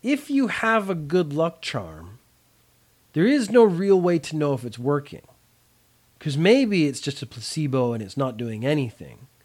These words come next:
but you having it makes you feel better. But there is the slight chance that if you did not have the good luck charm,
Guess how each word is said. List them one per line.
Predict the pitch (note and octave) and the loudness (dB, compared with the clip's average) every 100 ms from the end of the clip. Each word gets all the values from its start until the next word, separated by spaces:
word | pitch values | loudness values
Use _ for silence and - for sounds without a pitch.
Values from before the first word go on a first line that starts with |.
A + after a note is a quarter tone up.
| _ _ _ _ _ | _ _ _ _ _
but | C3+ C#3 | -6 -2
you | D#3+ | -2
having | C#3 C#3 C3 C3+ | 0 -2 -2 -4
it | A#2+ | -6
makes | A2 A#2 - | -10 -12 -12
you | |
feel | - C#3 B2+ | -6 -4 -4
better. | G#2 F2 - _ _ _ _ _ _ _ - - _ | -6 -12 -18 _ _ _ _ _ _ _ -20 -20 _
But | D3+ | -2
there | F#3+ | 2
is | D#4+ E4+ A3 | 4 2 0
the | G#3 G3 | -2 -2
slight | - - E3+ D#3+ G#3 A#3 | -2 -6 -2 2 2 2
chance | - - F3+ A2 C#2 - - - _ _ _ _ - | -4 -2 -2 -2 -10 -18 -20 -20 _ _ _ _ -8
that | C#3+ | -6
if | D3+ D#3 | -4 -4
you | C#3+ | -4
did | D3+ C#3 | -2 2
not | D#3+ G#3 - | 2 2 0
have | - E3+ F3+ D#3 | -6 -4 -4 -4
the | C#3+ | -10
good | B2+ D3+ C3 | -4 -4 -2
luck | C3 D3+ - | -2 -4 -6
charm, | - F#2 E2+ E2 | -10 -10 -10 -14